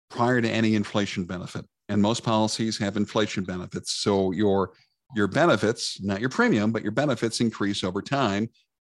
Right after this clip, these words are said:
obviously, 'cause the cost of care goes up and up and up. So you need to keep up with that. In order to receive benefits, and this is regulated, so every policy does the exact same thing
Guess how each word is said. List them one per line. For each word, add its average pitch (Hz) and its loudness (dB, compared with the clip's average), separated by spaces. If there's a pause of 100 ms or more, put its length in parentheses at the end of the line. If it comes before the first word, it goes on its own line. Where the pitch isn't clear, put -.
obviously, 120 2
'cause 120 -2
the 143 -4
cost - -4
of 139 -6
care 104 0 (720)
goes 110 6
up 101 2 (320)
and 98 4
up 90 0 (320)
and 98 2
up. 156 2
So - -8
you 90 -2
need 95 2
to 92 -4
keep 98 -2
up 113 2
with 90 0
that. 76 -6 (480)
In 110 6
order 170 4
to 170 2
receive 151 0
benefits, 98 -2
and 92 -6
this 127 -2
is 170 -4
regulated, 117 0
so 98 -2
every 139 0
policy 113 0
does 101 -2
the 101 -2
exact 101 -2
same 165 2
thing 139 0